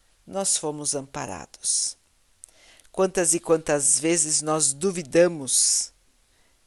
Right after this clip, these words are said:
e o bem aconteceu? Quantas e quantas vezes nós pedimos a Deus alguma coisa,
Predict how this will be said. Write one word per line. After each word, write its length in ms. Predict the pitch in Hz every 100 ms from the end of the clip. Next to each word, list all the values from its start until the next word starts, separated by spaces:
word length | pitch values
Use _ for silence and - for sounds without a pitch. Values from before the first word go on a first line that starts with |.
| _ -
e 120 | 165
o 60 | 151
bem 440 | 120 139 147 147 _ _ - -
aconteceu? 800 | - - 143 156 - - 123 123 _ _ _ _ _ _ _ _ _ _ _ _ - - - -
Quantas 340 | 285 277 240
e 60 | -
quantas 500 | 196 180 170 151 147
vezes 380 | 170 185 165 160
nós 240 | 165 -
pedimos 560 | 170 151 160 160 151 147
a 80 |
Deus 380 | 135 151 160 151
alguma 360 | 147 143 143 131
coisa, 680 | - 156 170 160 135 123